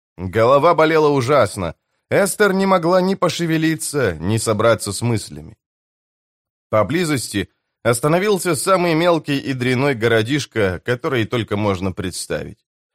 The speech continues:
С него по сходням и приставным лестницам спускались жители с большими плетёными корзинами за спиной.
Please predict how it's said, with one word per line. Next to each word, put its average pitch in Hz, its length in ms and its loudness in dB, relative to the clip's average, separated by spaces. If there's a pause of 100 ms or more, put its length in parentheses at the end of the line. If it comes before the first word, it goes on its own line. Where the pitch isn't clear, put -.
(280)
С - 80 -14
него 202 240 4
по 170 160 2
сходням 170 480 0
и 131 140 -2
приставным 143 640 0
лестницам 143 540 0
спускались 120 720 -2
жители 120 480 -4
с 104 100 -2
большими 101 500 -2
плетёными 120 580 0
корзинами 101 640 -2
за 85 140 -6
спиной. 82 500 -10